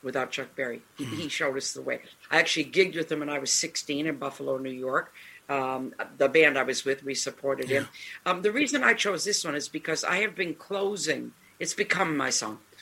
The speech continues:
Speaker 1: I've been closing my set for the past thirty-five years with this song because I am a sweet little rock and roller. <laughs>
Speaker 2: Susie, you've had a long and successful career. It's fifty years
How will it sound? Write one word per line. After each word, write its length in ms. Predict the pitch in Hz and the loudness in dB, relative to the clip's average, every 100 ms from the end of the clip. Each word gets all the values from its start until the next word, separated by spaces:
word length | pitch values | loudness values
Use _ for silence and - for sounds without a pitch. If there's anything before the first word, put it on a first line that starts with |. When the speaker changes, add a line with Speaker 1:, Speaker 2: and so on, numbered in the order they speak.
| - - - | -20 -14 0
Speaker 1:
I've 160 | 185 202 | 2 2
been 120 | 185 | -2
closing 720 | - 220 233 240 - 160 156 | -2 2 4 4 2 0 0
my 320 | 147 147 139 | -2 -2 -2
set 400 | 135 - - - - _ | 0 2 2 0 -12 _
for 100 | - | -8
the 80 | 143 | -6
past 520 | 151 143 156 - - - _ _ _ _ _ _ _ _ _ 165 | -4 -4 -4 -6 -10 -20 _ _ _ _ _ _ _ _ _ -6
thirty-five 500 | 160 156 175 175 165 | -4 -4 -2 -4 -2
years 420 | 185 214 - - _ _ _ _ _ - - - | -4 -4 -12 -18 _ _ _ _ _ -20 -18 -4
with 220 | 165 165 | -4 -2
this 160 | 170 - | 0 0
song 300 | 180 147 131 | 0 -4 -4
because 400 | 151 160 147 - _ - | -6 -4 -6 -8 _ -4
I 280 | 165 175 - | 0 0 0
am 520 | 147 175 160 123 120 _ _ _ _ _ - | 0 0 0 -6 -10 _ _ _ _ _ -4
a 80 | 151 | 0
sweet 400 | - 151 135 139 | 2 2 -2 -4
little 140 | 143 | -4
rock 320 | 131 - - | -2 -2 2
and 160 | 262 240 | 2 2
roller. 380 | - - - 359 - - | 2 4 6 4 2 0
<laughs> 160 | - - - - - - - | 0 2 2 2 0 -20 0
Speaker 2:
Susie, 420 | - - 240 208 | 8 10 10 8
you've 100 | 208 | 10
had 140 | 185 190 | 10 10
a 60 | |
long 200 | 185 208 | 8 8
and 80 | 208 | 8
successful 480 | - 170 170 147 139 | 6 6 6 6 2
career. 420 | - 127 117 117 | 4 4 6 4
It's 140 | 131 135 | 4 2
fifty 340 | 165 - 156 | 2 2 4
years 480 | 139 135 131 117 | 6 6 8 6